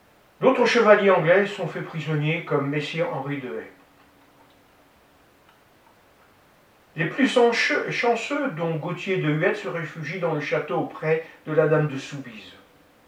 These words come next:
Le lendemain matin, Yvain de Galles amène ses barges et ses hommes sous les remparts du château et mène le siège. Les assiégés se défendent durement.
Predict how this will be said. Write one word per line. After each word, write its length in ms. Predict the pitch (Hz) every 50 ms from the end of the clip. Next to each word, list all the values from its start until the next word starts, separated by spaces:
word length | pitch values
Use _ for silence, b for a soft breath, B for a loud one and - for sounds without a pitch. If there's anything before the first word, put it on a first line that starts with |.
| _ _ _ _ _ _ _ _ _ _ _ -
Le 80 | 120
lendemain 340 | 120 135 143 143 156 156 165
matin, 460 | 165 180 180 185 233 233 247 254 254 B B B B B B B
Yvain 280 | 214 190 185 220 208 196
de 120 | 190 208
Galles 340 | - 160 185 185 196 196 - -
amène 260 | 175 175 185 180 175
ses 200 | 165 - - 156
barges 320 | 147 156 156 156 - -
et 40 | 170
ses 260 | 147 - 160 151 139
hommes 160 | 147 156 165 151
sous 180 | - - 165
les 100 | 151 147
remparts 360 | 147 143 139 - - 139 120
du 100 | 123 - -
château 480 | - - - - - 131 135 143 - B B B B B B
et 80 | - 135
mène 240 | 147 151 147 147 139
le 80 | 135
siège. 420 | 127 - - 127 - - - - - - - _ _ _ _ _ _ _ _ _ _ _ _ _ _ _ _ _ _ _ _ _ _ _ _ _ _ _ _ _ -
Les 140 | - 147 139
assiégés 420 | - - - 214 202 185 220 262
se 120 | 254 - 190
défendent 460 | 160 156 170 - - 190 175 160 143
durement. 400 | 131 139 160 147 135 120 - -